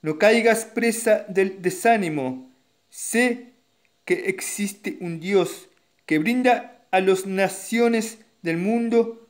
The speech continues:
lo que redunda en su mayor bien. Ellas cosechan buenos o malos resultados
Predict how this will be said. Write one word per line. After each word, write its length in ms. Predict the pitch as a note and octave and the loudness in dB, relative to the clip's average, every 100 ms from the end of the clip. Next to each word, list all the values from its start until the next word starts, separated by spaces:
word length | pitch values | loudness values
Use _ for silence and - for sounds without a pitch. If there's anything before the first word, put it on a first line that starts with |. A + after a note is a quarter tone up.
| _ | _
lo 200 | F3 E3+ | -2 0
que 200 | G#3 - | -2 -2
redunda 760 | F#3+ F#3 F#3+ C4 B3+ A#3+ A#3 A#3 | 0 2 4 2 2 2 0 -2
en 160 | G3+ | -6
su 180 | G3+ - | -6 -4
mayor 480 | G3+ F#3 G#3 G3 G3 | -4 0 2 0 0
bien. 460 | E3 D3+ C#3+ C#3+ - _ _ _ _ _ _ _ _ - _ | -4 -4 -4 -10 -20 _ _ _ _ _ _ _ _ -20 _
Ellas 500 | D3 - - E3+ E3 | -6 -6 0 0 0
cosechan 800 | - F3+ - G#3+ G#3+ G#3+ G#3+ G#3 - _ _ _ | -6 -6 -4 -4 -4 0 -2 -2 -16 _ _ _
buenos 480 | F3+ A3+ A#3+ A3+ - | 4 4 4 -2 -4
o 80 | G#3+ | 2
malos 400 | A#3+ A#3+ A#3 G#3+ | 2 2 -4 -8
resultados 760 | A3 A3 G3+ A#3 A3 A3 - | -6 -8 2 2 2 -2 -8